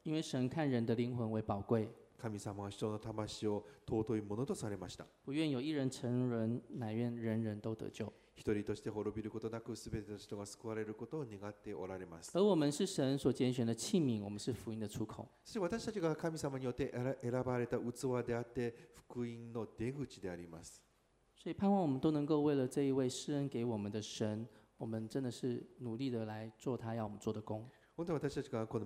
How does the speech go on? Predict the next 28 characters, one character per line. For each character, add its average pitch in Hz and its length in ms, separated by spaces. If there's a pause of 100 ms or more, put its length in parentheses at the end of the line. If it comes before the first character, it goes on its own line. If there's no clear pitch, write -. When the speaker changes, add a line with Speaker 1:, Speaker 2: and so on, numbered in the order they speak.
Speaker 1:
恵 101 60 (140)
み 107 120
を 98 140
与 104 160
え 107 80
て 104 80
く 104 80
だ 107 80
さ 120 140
っ - 20
た 104 180
神 117 320
様 101 240
の 95 140
た 110 220
め 117 120
に、 123 160 (240)
神 117 240
様 101 280
が 107 100
私 107 300
た 107 80
ち 107 120
に 101 100
委 - 20
ね 104 320
た 107 180
方-、 127 300